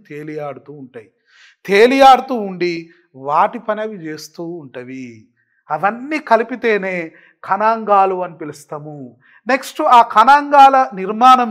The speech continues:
ఎట్లుంటుంది, వాటి యొక్క ఫంక్షన్స్ ఏంది, ఒక్కొక్క కణాంగం గురించి చదవాలి. ఈ కణద్రవ్యంలో తేలియాడే ఈ కణాంగాలు రెండు రకాలుగా ఉంటవి. ఒకటి మ్యాక్రో సెల్ ఆర్గనెల్స్, ఇంకొకటి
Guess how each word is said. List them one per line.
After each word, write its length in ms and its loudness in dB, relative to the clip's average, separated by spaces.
ఎట్లుంటుంది, 640 -10
వాటి 240 0
యొక్క 160 -8
ఫంక్షన్స్ 540 -8
ఏంది, 240 -8
ఒక్కొక్క 340 -6
కణాంగం 480 -6
గురించి 340 -12
చదవాలి. 580 -6
ఈ 40 -4
కణద్రవ్యంలో 680 4
తేలియాడే 560 4
ఈ 20 -10
కణాంగాలు 680 2
రెండు 300 -2
రకాలుగా 500 4
ఉంటవి. 320 -16
ఒకటి 340 -2
మ్యాక్రో 640 2
సెల్ 260 2
ఆర్గనెల్స్, 680 -4
ఇంకొకటి 440 -6